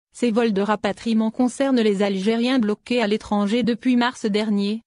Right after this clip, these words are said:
et qui étaient détenteurs d'un visa et disposant d'un billet de retour, ainsi que ceux qui se trouvent dans le pays d'accueil pour les soins et qui doivent retourner en Algérie à l'issue de traitements médicaux.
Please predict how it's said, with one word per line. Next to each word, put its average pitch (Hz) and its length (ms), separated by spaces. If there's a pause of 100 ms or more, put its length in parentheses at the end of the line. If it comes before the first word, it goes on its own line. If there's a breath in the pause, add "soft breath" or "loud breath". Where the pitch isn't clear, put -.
(140)
et 220 100
qui - 120
étaient 208 200
détenteurs 220 540
d'un 208 160
visa 208 340
et 226 60
disposant 220 640
d'un 208 160
billet 214 260
de 233 80
retour, 233 640 (200)
ainsi 226 300
que 240 100
ceux 262 220
qui 254 160
se - 100
trouvent 233 380
dans 202 160
le 190 140
pays 208 260
d'accueil 233 420
pour 226 160
les 220 100
soins 226 260
et 220 100
qui 262 140
doivent 247 280
retourner 247 520
en 226 120
Algérie 214 480
à 202 60
l'issue 220 400
de 214 80
traitements 214 520
médicaux. 196 600